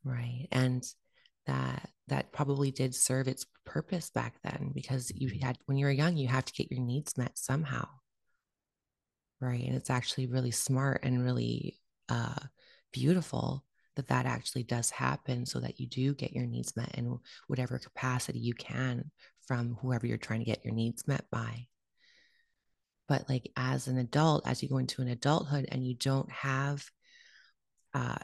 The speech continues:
Speaker 1: caregivers anymore, right, that you need, depend on, this becomes now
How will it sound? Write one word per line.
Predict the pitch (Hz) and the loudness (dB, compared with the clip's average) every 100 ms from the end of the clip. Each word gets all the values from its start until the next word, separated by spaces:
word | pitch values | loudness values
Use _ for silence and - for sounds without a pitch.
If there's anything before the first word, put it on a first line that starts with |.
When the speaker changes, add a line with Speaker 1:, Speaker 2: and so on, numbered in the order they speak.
| - | -2
Speaker 1:
caregivers | - 170 156 127 123 120 | 6 8 8 4 2 2
anymore, | 117 113 117 - 127 123 - _ _ _ 139 | 0 0 -2 -4 -6 -8 -10 _ _ _ -6
right, | 127 - | -4 -2
that | - | -2
you | 127 | 0
need, | 127 127 | 0 0
depend | 131 - 127 165 160 | 0 2 2 4 2
on, | 120 113 117 120 - - - 135 | 2 0 -2 -6 -14 -20 -2 2
this | - | 2
becomes | - - 131 127 127 | 2 0 0 2 0
now | 120 120 117 | 0 0 -2